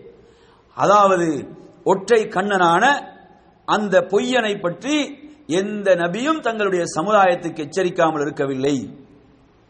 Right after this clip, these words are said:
என் அருமையான சகோதரர்களே, அதிலே நபிகள் நாயகம் ஸல்லல்லாஹு அலைஹி வஸல்லம் அவர்கள் சொல்கிறார்கள், "அறிந்து கொள்ளுங்கள், அவன் ஒற்றை கண்ணனாக இருக்கிறான்.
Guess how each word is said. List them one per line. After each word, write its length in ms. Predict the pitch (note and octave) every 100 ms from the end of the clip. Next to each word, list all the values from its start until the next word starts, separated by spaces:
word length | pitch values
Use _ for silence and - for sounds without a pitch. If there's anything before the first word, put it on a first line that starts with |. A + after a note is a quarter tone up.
| _ _ _
என் 100 | -
அருமையான 420 | C#3 F#3 E3+ C#3 A#2+ -
சகோதரர்களே, 720 | C#3 F#3 D#3 C#3 B2+ A2 - - - - - -
அதிலே 320 | C#3 D3+ C#3+
நபிகள் 340 | C3+ G3 G#3+ F3+
நாயகம் 400 | D#3+ D3+ C#3 - E3+
ஸல்லல்லாஹு 600 | F#3+ E3 D3+ C#3+ C3+ A#2
அலைஹி 260 | C3 E3+ D#3
வஸல்லம் 240 | C3+ C3
அவர்கள் 220 | B2 B2
சொல்கிறார்கள், 720 | A#2+ D3+ D#3+ D3+ D3 C#3 A2 - - - -
"அறிந்து 340 | B2+ G#3 B3 A#3+
கொள்ளுங்கள், 560 | A3+ A3 A3 G#3 E3+
அவன் 360 | - F3+ G3+ F3
ஒற்றை 440 | E3 F#3+ - B3
கண்ணனாக 680 | G3+ - G#3+ A3 G#3 F#3+ F3
இருக்கிறான். 640 | E3 D#3+ E3 A#3 C#4 -